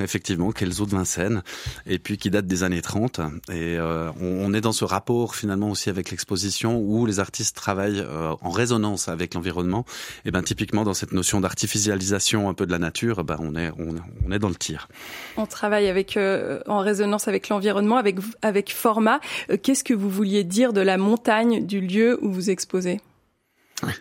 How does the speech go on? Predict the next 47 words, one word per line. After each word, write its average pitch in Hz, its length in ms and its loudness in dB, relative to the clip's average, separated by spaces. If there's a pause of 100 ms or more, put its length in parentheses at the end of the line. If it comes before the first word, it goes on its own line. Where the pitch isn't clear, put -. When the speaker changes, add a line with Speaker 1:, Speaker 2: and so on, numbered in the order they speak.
(300)
Speaker 1:
Ben, 113 160 2
je 110 140 2
pense 151 200 2
qu'on 127 140 4
a 110 60 4
besoin 113 280 2
de 117 40 -2
se - 80 2
reconnecter 117 600 2
aussi 131 440 4
à, 98 280 2
à 87 180 2
la 101 80 2
montagne, 110 500 2
ou 95 140 2
du 101 120 -4
moins 110 200 2
à - 20 2
la 101 120 0
nature, 107 540 0 (200)
et 98 160 0
puis, 98 480 -4
euh, 87 420 0
et 95 100 -4
puis - 160 -10
que 110 120 0
l'art, 104 260 0
finalement, 107 400 0
il 95 160 0
est, 87 320 -2
il, 95 240 -2
il 98 140 -2
est 104 40 2
ouvert 104 360 -2
pour - 160 -10
tout - 100 -6
le 104 80 0
monde, 107 260 0
et 92 40 0
je - 80 -4
pense - 180 -4
que - 100 -6
c'est, 95 320 0
c'est 101 200 -4
ce - 100 -2
format 107 340 -2
hybride 107 420 -2